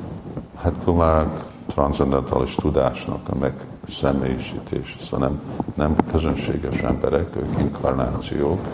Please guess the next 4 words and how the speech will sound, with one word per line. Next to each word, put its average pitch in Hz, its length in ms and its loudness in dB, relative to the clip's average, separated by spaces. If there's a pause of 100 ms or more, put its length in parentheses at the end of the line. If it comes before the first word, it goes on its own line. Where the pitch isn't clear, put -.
(400)
Úrnak 82 300 2
az 78 160 2
inkarnációja, 76 1200 2 (1200)
de 92 520 6